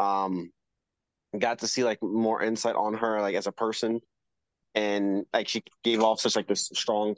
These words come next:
persona. And now that we know, like, what happened to her Slayer to some degree, like, it, she didn't go into detail, of course, because, uh, in quotations, you can't put it in words. Um,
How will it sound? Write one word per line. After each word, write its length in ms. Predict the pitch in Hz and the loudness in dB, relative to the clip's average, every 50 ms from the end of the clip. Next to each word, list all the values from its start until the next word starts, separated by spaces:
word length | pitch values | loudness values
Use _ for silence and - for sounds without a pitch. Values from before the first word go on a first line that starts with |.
| _ | _
persona. 600 | - 101 92 - - 117 117 123 117 107 98 98 - - _ _ _ _ _ _ _ _ _ _ _ _ - | -4 -4 -2 -2 -2 0 0 2 0 0 -2 -2 -6 -12 _ _ _ _ _ _ _ _ _ _ _ _ 0
And 760 | - 113 104 104 101 101 98 98 92 95 95 95 92 90 - - - - _ _ _ _ _ _ _ _ _ _ _ _ _ _ _ _ - | 0 2 2 2 2 2 2 2 2 2 0 0 -2 -4 -6 -12 -18 -20 _ _ _ _ _ _ _ _ _ _ _ _ _ _ _ _ -4
now 320 | - 101 104 113 117 113 113 | 0 2 4 6 6 6 6
that 80 | 113 | 6
we 140 | 104 110 107 | 4 6 4
know, 140 | 107 113 110 | 6 4 4
like, 160 | 107 101 95 | 4 4 2
what 100 | 110 104 | 2 0
happened 400 | 98 113 110 - 107 101 95 - | 2 0 0 0 0 -2 -2 -2
to 120 | - - 147 | -2 0 0
her 140 | 131 110 | 0 0
Slayer 300 | 104 - - 113 104 104 | -2 0 0 0 0 0
to 120 | 104 - 107 | -2 -2 -4
some 220 | - - 110 110 | -2 -2 -2 0
degree, 320 | 104 104 90 104 104 110 107 | -2 0 0 0 0 0 0
like, 140 | 98 92 | 0 -2
it, 100 | 104 98 - - | -4 -6 -6 -8
she 140 | - - 107 | -6 -4 -2
didn't 140 | 104 98 92 | -2 0 0
go 80 | 98 | -2
into 100 | 95 90 | -2 -2
detail, 320 | 85 101 104 - 113 104 95 | -2 -2 -2 -2 -2 -2 -2
of 120 | 92 - - | -4 -2 -2
course, 180 | 104 101 98 | -2 -2 -2
because, 380 | - 98 - 101 87 - - - _ - | -4 -2 -2 -2 -2 -2 -8 -8 _ -4
uh, 120 | - 87 87 - - | -2 -2 -4 -4 -2
in 140 | - 104 98 | -2 -2 -2
quotations, 540 | - 107 104 - 107 98 101 101 95 - - - - - - - - - - | 0 0 0 0 0 0 0 0 -2 -2 -8 -18 -20 -20 -20 -20 -20 -6 2
you 120 | - 104 95 | 2 2 4
can't 260 | - 113 107 - - | 6 6 4 4 4
put 120 | - 110 | 4 4
it 80 | 110 78 | 6 6
in 140 | 82 85 82 | 6 6 6
words. 540 | 101 127 127 110 101 104 101 - - - _ _ _ _ _ _ _ _ _ _ _ _ _ - | 6 8 8 8 6 4 4 0 -4 -4 _ _ _ _ _ _ _ _ _ _ _ _ _ 0
Um, 480 | 95 92 90 90 90 90 87 85 85 | 2 4 6 4 4 4 2 -2 -4